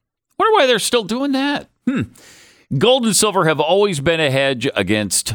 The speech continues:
market insanity, and now is no different. Goldline is here to help you make the right choice. So this week, in honor of Glenn's extended vacation and his absolute love of gold,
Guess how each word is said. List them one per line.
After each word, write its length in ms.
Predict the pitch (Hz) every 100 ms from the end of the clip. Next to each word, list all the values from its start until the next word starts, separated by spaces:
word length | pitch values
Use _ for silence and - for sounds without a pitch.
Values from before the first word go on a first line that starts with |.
| -
market 400 | 80 113 117 131
insanity, 800 | - 82 - 123 123 117 123 113 -
and 300 | 90 92 98
now 320 | 113 107 110
is 160 | 87
no 160 | 92 87
different. 540 | 73 98 117 110 -
Goldline 760 | 92 135 147 113 110 110 110 107
is 260 | - 98 90
here 460 | - 131 110 85 82
to 120 | -
help 240 | 80 76 71
you 80 |
make 240 | 67 67 -
the 80 | 64
right 240 | 58 52
choice. 340 | - 50 50 -
So 300 | - 107 101
this 260 | 127 160
week, 220 | 147 147
in 100 | 120
honor 280 | 110 131 117
of 100 | 90
Glenn's 340 | 78 107 104 92
extended 560 | - - 180 190 151
vacation 680 | 110 101 82 62 - 64 98 _ _ _ -
and 160 | - 120
his 160 | 113
absolute 480 | 156 233 175 208 175
love 260 | - 127 101
of 160 | 87
gold, 440 | 69 73 55 76